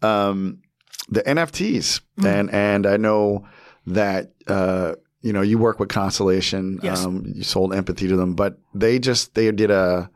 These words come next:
Speaker 1: Mondavi
Speaker 2: Yes.
Speaker 1: N F T, and you were a consultant on that. So
Speaker 2: Yes.
Speaker 1: what, what do you see as the potential between those two worlds, um, like you
Speaker 2: I
Speaker 1: said,
Speaker 2: think
Speaker 1: of,
Speaker 2: the
Speaker 1: of the blockchain, not,
Speaker 2: I
Speaker 1: not beyond
Speaker 2: think,
Speaker 1: that?
Speaker 2: I think the, let me give you a prediction of what's about to happen to the super premium wine world.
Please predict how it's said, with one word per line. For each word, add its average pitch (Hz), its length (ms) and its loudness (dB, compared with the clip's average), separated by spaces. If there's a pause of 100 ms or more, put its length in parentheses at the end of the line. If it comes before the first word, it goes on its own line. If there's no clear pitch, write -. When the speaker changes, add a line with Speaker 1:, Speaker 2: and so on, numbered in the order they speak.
(180)
Speaker 1:
Mondavi 107 640 0
Speaker 2:
Yes. 175 380 -4 (240)
Speaker 1:
N 110 100 2
F 98 140 0
T, 98 260 2
and 98 160 2
you 104 80 4
were 104 140 4
a 95 40 -2
consultant 117 460 -2
on 95 140 0
that. 92 180 -2
So 110 140 4
Speaker 2:
Yes. 107 80 2
Speaker 1:
what, 131 160 2
what 139 100 4
do 160 60 2
you 156 140 2
see 143 220 2
as 117 120 2
the 117 80 0
potential 120 580 2 (280)
between 117 280 0
those 110 160 0
two 120 180 2
worlds, 104 500 2 (100)
um, 101 200 -2
like 101 120 0
you 95 40 -2
Speaker 2:
I - 40 0
Speaker 1:
said, 113 80 0
Speaker 2:
think - 120 0
Speaker 1:
of, 127 140 -2
Speaker 2:
the 127 60 -8
Speaker 1:
of 131 80 -2
the 120 80 0
blockchain, 120 580 0
not, 98 180 -4
Speaker 2:
I 98 80 -2
Speaker 1:
not 101 80 -2
beyond 101 260 0
Speaker 2:
think, 87 120 0
Speaker 1:
that? - 140 -12
Speaker 2:
I 202 60 -2
think 349 300 -8
the, 196 100 -6 (280)
let 247 140 -2
me 302 60 0
give 311 200 -2
you 233 340 -2
a 196 160 0
prediction 170 960 -2 (220)
of 180 140 -4
what's 196 200 0
about 196 180 -2
to 202 60 -6
happen 180 320 -2
to 185 100 0
the 165 120 -4
super 214 400 -4
premium 190 560 -6
wine 160 380 -6
world. 127 340 -14